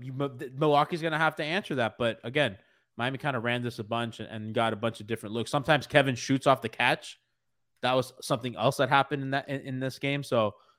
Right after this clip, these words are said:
you know, if Kevin's gonna shoot so early in the shot clock, and that's why getting early offense is important, because the, 'cause if you're just a team that just waits till the end,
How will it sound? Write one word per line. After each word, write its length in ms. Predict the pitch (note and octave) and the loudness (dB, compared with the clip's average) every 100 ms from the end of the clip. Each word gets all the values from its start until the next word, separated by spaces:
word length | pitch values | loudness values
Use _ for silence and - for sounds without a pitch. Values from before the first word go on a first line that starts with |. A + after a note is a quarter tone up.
| - | -6
you 80 | B2+ | -2
know, 180 | A#2 A2+ | 0 -2
if 120 | - | 2
Kevin's 300 | E3+ E3 D#3 | 4 6 4
gonna 180 | D3+ A#2+ | 2 0
shoot 340 | - E3 D3 - _ | 2 4 2 0 _
so 320 | - - E3 D#3+ | -2 6 6 8
early 240 | D#3 D3+ | 6 6
in 80 | C3+ | 2
the 80 | A2+ | -2
shot 260 | - D3 - | 2 2 2
clock, 240 | A2 G#2+ | -4 -6
and 80 | B2 | -4
that's 160 | D#3+ - | -4 4
why 120 | G#3 | 4
getting 320 | D#3 D#3+ D3 | 6 0 0
early 240 | C3 C3 | -2 0
offense 320 | A#2 A#2 B2 A2+ | 2 0 -2 -8
is 120 | G#2 | -10
important, 480 | G2 A#2 A#2+ B2+ C3 _ _ _ | -8 -4 -4 -4 -8 _ _ _
because 420 | A#2+ D3 B2+ A#2 - _ _ _ _ _ - | -6 0 0 0 -12 _ _ _ _ _ -16
the, 300 | B2+ C#3 B2 - | -6 -6 -6 -8
'cause 200 | C#3+ B2 _ - | -8 -8 _ -8
if 240 | C#3 - | -8 -8
you're 220 | D#3+ G3 G#3 | 2 4 6
just 240 | G#3 - | 2 -4
a 60 | D3 | -6
team 260 | - D#3 | -4 -2
that 100 | C#3 | -2
just 180 | A#2+ A#2+ | -4 -2
waits 220 | B2 B2 | -2 -2
till 100 | C3+ | -4
the 160 | A2+ A2 | -2 0
end, 220 | A2+ G#2+ | 0 -2